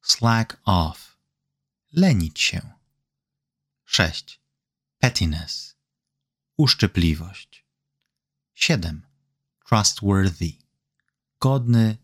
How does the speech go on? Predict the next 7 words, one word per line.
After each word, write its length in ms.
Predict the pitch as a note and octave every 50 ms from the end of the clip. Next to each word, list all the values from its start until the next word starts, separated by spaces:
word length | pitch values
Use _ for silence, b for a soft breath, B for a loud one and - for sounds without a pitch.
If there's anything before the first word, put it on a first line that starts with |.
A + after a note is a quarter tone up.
| _ _ _ _
zaufania. 760 | - - G#2 G2 F#2+ F2 D#2+ - - E2 D2+ D2+ F2 F#2+ - _ _ _ _ _ _ _ _ _ _ _ _ _ _ _ _ _ _ _ _ _ _
Osiem. 460 | - D#3+ C3 - - - E2 E2 - - _ _ _ _ _ _ _ _ _ _ _ _ _ _ _
Glimpse 520 | _ A#2 A#2 C#3 C#3+ C#3+ C#3+ C3+ - - - - _ _
of 140 | - F#2 F#2
gratitude. 720 | F#2+ F#2+ F#2+ F#2+ F#2 F2+ D#2 - - - - _ - - _ _ _ _ _ _ _ _ _ _ _ _ _ _ _ _ _ -
Moment 540 | C3+ D#3+ F3 E3+ D#3+ D3+ D3 C#3+ C3+ - - _ _ _ _ _ _
wdzięczności. 800 | _ - - G3+ E3 B2+ - - G2 F2 D2+ - - - -